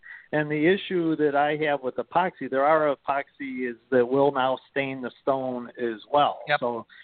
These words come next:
Speaker 1: you know,
Speaker 2: Yep.
Speaker 1: I would have a concern with, uh, using of epoxy as a setting material and sometimes as a grouch. It depends on the stone. It depends on the epoxy, but it is a resin and it can, uh,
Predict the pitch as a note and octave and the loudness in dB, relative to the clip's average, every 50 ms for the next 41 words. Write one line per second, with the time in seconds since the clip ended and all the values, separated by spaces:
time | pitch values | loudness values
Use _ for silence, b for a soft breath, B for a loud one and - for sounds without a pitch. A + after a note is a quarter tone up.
0 | B B - B2 A#2+ A#2 A#2 B2 B2 B2 C#3+ D3 C3+ C3+ B2+ A#2 A2+ A#2 - - | B B -2 0 0 2 2 0 -2 0 0 0 0 0 -2 -4 -4 -6 -10 -12
1 | A#2+ A2 - - - A#2+ A#2 A2+ A2+ G#2+ G#2+ G#2+ - - A#2 G#2+ G#2+ G#2+ G#2+ - | -14 -16 -14 -12 -10 -10 -10 -10 -12 -12 -14 -12 -10 -6 -4 -4 -4 -4 -8 -10
2 | b b b b b - C3 C3 B2+ A#2 B2 A2+ A2+ G#2+ G2+ G#2+ G#2+ - - B2 | b b b b b -8 -6 -4 -4 -4 -4 -4 -4 -4 -4 -4 -4 -2 0 0
3 | A#2+ A#2 - - - A#2 A2 G#2+ - G#2 - - - C3+ B2+ C3 B2+ B2+ B2+ - | 0 0 -2 -4 -8 -8 -8 -8 -10 -12 -8 -4 -2 -2 -2 -4 -6 -10 -8 -4
4 | - C#3+ C3+ C3+ C#3+ D3+ F3 F#3+ F#3+ F#3 - E3+ D#3 - D#3 D3 C3+ B2 C3+ C3 | -2 0 0 0 0 0 0 -2 -2 -2 -4 -4 -4 -4 -6 -6 -6 -6 -8 -10
5 | B2 B2+ A#2+ D3 C3+ A2 - - - - D#3 D#3+ D#3+ D#3+ E3+ E3 D3+ C#3+ - _ | -10 -6 -2 0 0 0 -2 -4 -8 -6 -6 -4 -2 -2 -4 -4 -4 -10 -12 _
6 | - C#3+ C#3+ C#3 C3 B2 A#2 - - - B2+ B2 A#2 - - A#2 A2+ A2 A2 G#2 | -6 -4 -4 -4 -6 -10 -14 -16 -12 -8 -8 -8 -8 -8 -10 -10 -10 -10 -14 -14
7 | - - B2 A#2 A#2+ A#2 _ - G#2 G#2 G#2 A2+ A2 B2 A#2+ G#2 A2+ G#2+ A2+ A#2 | -8 -4 -4 -4 -4 -4 _ -12 -12 -10 -10 -8 -6 -6 -6 -6 -4 0 2 2
8 | B2 A#2+ G#2 G2+ G#2+ G2+ G#2 G#2+ G#2 G#2+ G#2 - _ _ _ _ - - B2+ B2 | 2 2 0 -4 -16 -16 -16 -16 -16 -16 -18 -20 _ _ _ _ -8 -6 -4 -2
9 | A#2+ A#2+ A#2 A2 G#2+ G#2+ G#2 G2+ | -2 -2 -2 -2 -2 -2 -2 -4